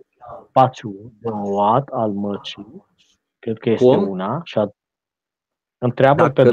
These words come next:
Speaker 1: domnul
Speaker 2: ce?
Speaker 1: Andrei dacă nu se îngrădește spațial de oat,
Speaker 2: Spațiul
Speaker 1: spațiul
Speaker 2: de oat, da.
Speaker 1: de oat al măcii,
Speaker 2: Da.
Speaker 1: dacă introducem rama porc-boci în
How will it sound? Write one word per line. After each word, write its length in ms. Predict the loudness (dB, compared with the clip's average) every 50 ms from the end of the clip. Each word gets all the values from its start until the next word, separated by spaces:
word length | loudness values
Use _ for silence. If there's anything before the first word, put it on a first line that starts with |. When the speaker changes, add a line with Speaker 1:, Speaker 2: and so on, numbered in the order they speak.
| 6 4
Speaker 1:
domnul 180 | 4 4 4
Speaker 2:
ce? 60 | 4
Speaker 1:
Andrei 440 | 2 2 2 0 0 0 -2 -4 -10 _ _ _ _ _ _ _ _ _ _ _
dacă 680 | -12 0 2 4 4 4 2 -2 -4 2 4 4 4
nu 160 | 4 2 0
se 240 | -2 -2 -2 -2 0
îngrădește 720 | 0 0 0 2 0 2 2 2 0 0 0 -2 -4 -6 -6
spațial 1200 | -6 -10 _ _ _ _ _ -2 -2 -2 -4 -8 -6 0 2 4 4 4 4 0 -2 -6 -14 _ _ _ _ _ -20 -20 -20 _ _ _ _
de 180 | _ _ -14 -12
oat, 440 | -10 -8 -8 -4 0 2 2 4 4
Speaker 2:
Spațiul 340 | 4 2 2 2 2 0 -4 _ _ _ _ -20 -20 -20 -4
Speaker 1:
spațiul 360 | 0 0 0 0 -2 -8 -4
Speaker 2:
de 120 | -2 -2 0
oat, 420 | 0 0 -2 -2 0 -2 -2 -2
da. 200 | -4 -6 -8 -8 -8
Speaker 1:
de 100 | -10 -8
oat 380 | -6 -4 -4 -4 -6 -6 -10 -8 -2
al 220 | 0 2 2 2
măcii, 880 | 0 -2 -4 -4 -6 -8 -12 -16 -14 -12 -10 -10 -10 -10 -12 -14 -16 -18 _ _ _ _ _ _ _ _ _
Speaker 2:
Da. 460 | _ -6 -2 0 2 2 2 0 -2 -6 _ _ _ _
Speaker 1:
dacă 360 | -2 0 0 -2 0 2 4
introducem 1000 | 4 4 4 2 2 2 2 2 2 0 0 0 2 2 4 4 4 4 2
rama 560 | 2 4 4 4 4 4 4 2 0 0 -2 _ _
porc-boci 760 | 4 4 4 4 4 -2 -2 2 4 4 4 2 -2 -10 _ _
în 340 | _ -4 -2 -2 0 -2 -4